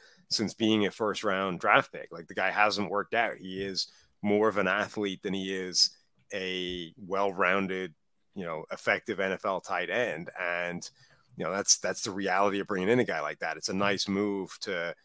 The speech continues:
sort of take a gamble on that kind of athletic potential, but he's probably not going to be a high-end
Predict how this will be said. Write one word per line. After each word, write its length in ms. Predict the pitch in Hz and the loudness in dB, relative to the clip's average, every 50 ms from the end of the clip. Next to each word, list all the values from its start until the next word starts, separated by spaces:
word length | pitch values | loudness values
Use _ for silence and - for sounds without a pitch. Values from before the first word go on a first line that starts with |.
| _ _ _ _ _ - | _ _ _ _ _ -6
sort 140 | - 110 92 | -4 -4 -4
of 60 | - | -4
take 220 | - - 113 - 110 | -2 -2 0 0 0
a 60 | 98 | 0
gamble 480 | - 107 92 92 104 107 101 107 101 | 4 4 4 6 6 4 4 2 2
on 80 | 95 98 | 2 2
that 160 | 104 98 90 | 0 -2 -2
kind 160 | - 101 92 | -4 -6 -4
of 80 | 90 101 | 0 2
athletic 400 | 95 90 - 104 98 98 92 - | 2 2 2 0 -2 -2 -2 -6
potential, 640 | - - - 120 131 135 - - 95 87 76 71 _ _ _ _ _ _ | -8 -4 2 4 4 4 4 0 -2 -2 -4 -6 _ _ _ _ _ _
but 220 | - 101 92 92 - - | 0 0 0 0 -2 -6
he's 280 | 175 113 107 - - _ | -10 -10 -10 -10 -10 _
probably 420 | - - 95 90 101 101 92 101 95 | -8 -4 0 2 2 2 2 0 0
not 220 | 95 95 95 - | 2 2 2 2
going 220 | - 98 104 95 - | 2 0 0 0 0
to 60 | 78 | -2
be 300 | - 107 113 107 92 85 | -2 -2 -2 0 -2 -4
a 140 | 78 78 78 | -6 -6 -6
high-end 760 | - - 104 101 101 95 95 95 95 87 87 87 80 - | -6 -4 -2 -2 -2 0 -2 -2 -2 -4 -4 -6 -8 -10